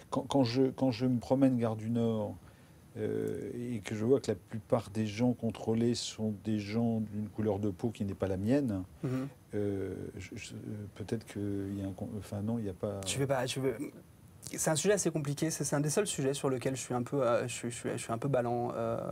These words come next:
Speaker 2: moi, la plupart des contrôles que je vois justement à Gare du Nord, c'est des contrôles qui suivent, euh, le fait qu'ils ont sauté un tripode. Euh, c'est pas des contrôles immédiats.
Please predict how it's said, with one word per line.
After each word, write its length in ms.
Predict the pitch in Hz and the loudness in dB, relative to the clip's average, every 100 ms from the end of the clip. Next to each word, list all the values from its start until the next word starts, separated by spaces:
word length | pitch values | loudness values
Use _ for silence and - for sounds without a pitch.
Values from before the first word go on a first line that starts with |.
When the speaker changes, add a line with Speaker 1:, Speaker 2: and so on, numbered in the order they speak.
| - - - - - - - - | -6 -8 -12 -20 -20 -20 -20 -12
Speaker 2:
moi, 220 | - 143 | -2 4
la 80 | 180 | 4
plupart 200 | 175 156 | 6 4
des 60 | 151 | 4
contrôles 260 | 151 147 156 | 2 0 0
que 120 | 143 | 0
je 80 | 135 | 2
vois 120 | 151 | 2
justement 240 | 143 139 | 2 2
à 60 | 135 | 4
Gare 160 | 135 131 | 4 4
du 100 | 139 | 4
Nord, 160 | 175 | 2
c'est 100 | 175 | 2
des 80 | 135 | 0
contrôles 280 | 135 131 160 | -2 0 0
qui 120 | 147 | 2
suivent, 360 | - - 185 156 | 0 4 4 4
euh, 180 | 131 | 4
le 140 | 131 135 | 4 2
fait 180 | 127 170 | 2 0
qu'ils 240 | - 135 | 2 0
ont 60 | 147 | 2
sauté 260 | 160 147 | 0 2
un 80 | 139 | 0
tripode. 460 | 139 147 156 139 120 - - - - - - - | 0 0 2 2 -2 -12 -20 -20 -20 -20 -10 0
Euh, 380 | 123 120 120 123 | 2 4 4 2
c'est 340 | 120 - - | 0 -2 -2
pas 200 | 131 143 | 2 2
des 140 | 131 135 | 2 0
contrôles 380 | 147 139 151 139 | 0 0 2 2
immédiats. 420 | 139 139 139 | 4 4 4